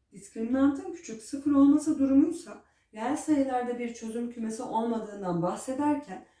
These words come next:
aslında bu denklemi sağlayan başka kökler olduğunu unutmamak gerek. Sadece reel sayılarda kök yok. Buna karşılık olarak karmaşık sayılarda kökümüz var.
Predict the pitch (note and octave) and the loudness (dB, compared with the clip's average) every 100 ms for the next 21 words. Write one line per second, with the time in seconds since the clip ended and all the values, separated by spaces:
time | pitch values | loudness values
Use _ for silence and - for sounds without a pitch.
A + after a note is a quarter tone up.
0 | _ - F#3 - C4 D4+ D#4 C#4 G3+ F#3+ | _ -14 -12 -10 -6 0 0 0 -4 -8
1 | E3+ - A#3 A#3+ C4 D4+ D#4 _ _ - | -10 -8 -6 -2 2 2 0 _ _ -12
2 | F#3+ - D4+ D4 C#4 B3+ A3+ B3+ C4 C#4 | -10 -6 -4 -2 -2 -2 -2 0 2 4
3 | E4 D4+ C4+ G#3+ D#3+ D3 - - - - | 6 4 2 -4 -4 -6 -10 -12 -14 -14
4 | A3 A3+ A#3+ G#3 F#3 F#3 G#3 F#3 F#3 F#3 | -8 -6 -4 -2 -2 -2 -4 -4 -2 -2
5 | F#3 E3 C#3 - - _ _ _ _ G#3+ | -2 -6 -8 -10 -20 _ _ _ _ -4
6 | C4 C#4 C4+ C4 D4+ D4+ C4 F#3+ C4 C#4 | -2 2 0 0 0 -2 -4 -2 -2 -4
7 | - _ _ F3+ F3+ A3 - - C4 A3+ | -10 _ _ -8 -6 -6 -8 0 0 0
8 | G#3 A3 A3+ G3 - F3 D#3 D#3 - | -4 -4 -8 -12 -8 -6 -6 -8 -18